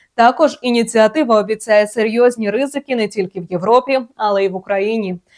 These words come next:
В межах ініціативи глобального управління Китай просуває тези так званих гарантій безпеки Росії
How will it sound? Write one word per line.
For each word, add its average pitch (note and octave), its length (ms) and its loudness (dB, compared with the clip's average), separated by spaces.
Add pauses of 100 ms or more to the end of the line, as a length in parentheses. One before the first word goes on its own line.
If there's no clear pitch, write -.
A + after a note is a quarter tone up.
(220)
В F3+ 80 -6
межах A#3 480 2
ініціативи A3 760 2
глобального G3+ 640 0
управління G#3+ 640 -4
Китай C4 400 0
просуває A3 680 0
тези C4+ 320 2
так G3+ 200 -6
званих A3+ 460 -2 (240)
гарантій A3+ 600 2
безпеки G#3+ 480 -2
Росії C4 560 0